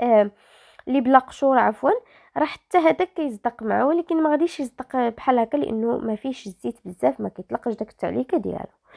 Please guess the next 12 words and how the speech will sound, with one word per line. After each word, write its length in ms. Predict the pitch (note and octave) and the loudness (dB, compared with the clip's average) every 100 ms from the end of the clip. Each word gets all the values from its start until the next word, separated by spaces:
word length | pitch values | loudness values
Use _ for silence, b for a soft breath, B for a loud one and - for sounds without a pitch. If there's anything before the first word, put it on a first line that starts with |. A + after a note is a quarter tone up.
| B B B | B B B
فلهذا 500 | - A#3+ B3 B3 - | 0 4 4 4 2
انكم، 360 | A#3 A3+ A3 F4 F#4 E4 - | 2 0 -2 0 0 0 -2
آه، 540 | G#3+ G3+ G3 G3 G3 | -2 0 0 0 -2
بهذه 160 | F#3+ A3+ | -2 0
الطريقه 480 | A#3+ A#3 A3+ A3+ A3 | 0 0 -2 -4 -4
هذه، 640 | G3 G3 C4 D#4+ E4 D#4+ - | -2 -2 -2 0 0 0 -2
آه، 500 | A3+ G3+ G3+ G3+ - A3+ _ _ _ _ | -2 0 -2 -2 -6 -12 _ _ _ _
يعني 220 | - G#3+ A#3+ | -4 -2 0
كنفضل 500 | B3 A3+ G#3+ - B3+ | -2 -4 -8 -4 0
انا 200 | G#3+ A#3+ | 2 0
الكاوكاو 520 | B3 B3+ B3+ G#4+ G#4 | -2 -4 0 2 4
البلدي. 580 | E4+ G#3+ F3+ - - | 4 0 -6 -8 -14